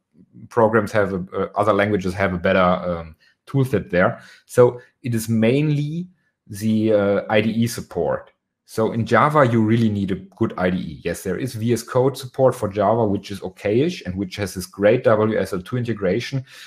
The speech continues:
But the real Java I D Es, like something like NetBeans, IntelliJ, Eclipse,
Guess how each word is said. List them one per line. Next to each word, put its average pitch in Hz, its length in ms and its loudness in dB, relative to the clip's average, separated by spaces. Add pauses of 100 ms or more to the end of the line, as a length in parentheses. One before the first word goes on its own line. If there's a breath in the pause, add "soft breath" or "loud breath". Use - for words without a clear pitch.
(300 loud breath)
But 101 240 0
the 113 80 4
real 131 240 6
Java 113 300 6
I 98 160 2
D 101 360 -2
Es, 104 140 -8
like 90 240 2
something 92 280 -2
like 78 160 -4
NetBeans, 104 640 -2
IntelliJ, 98 960 0
Eclipse, 104 640 -2